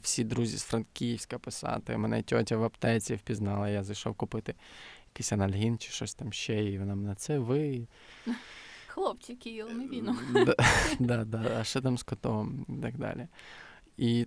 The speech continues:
Speaker 1: це справді, мабуть, був один з останніх кроків наших музичних,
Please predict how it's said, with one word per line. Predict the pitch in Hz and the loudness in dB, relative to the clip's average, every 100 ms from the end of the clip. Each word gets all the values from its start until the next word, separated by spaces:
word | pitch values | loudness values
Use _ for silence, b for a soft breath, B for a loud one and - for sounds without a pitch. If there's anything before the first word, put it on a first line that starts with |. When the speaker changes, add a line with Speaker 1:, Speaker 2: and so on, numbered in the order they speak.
| - | 0
Speaker 1:
це | - 123 | -2 -2
справді, | - 147 131 113 | 8 8 10 8
мабуть, | 110 107 | 6 4
був | 101 110 | 4 4
один | 110 113 107 | 4 4 4
з | |
останніх | 110 - 107 104 - | 2 4 4 2 -2
кроків | - 101 - 101 | -2 -2 -2 -4
наших | 107 - - - | -2 -4 -8 -4
музичних, | 104 135 156 - 120 113 - | 0 0 0 0 0 -2 -10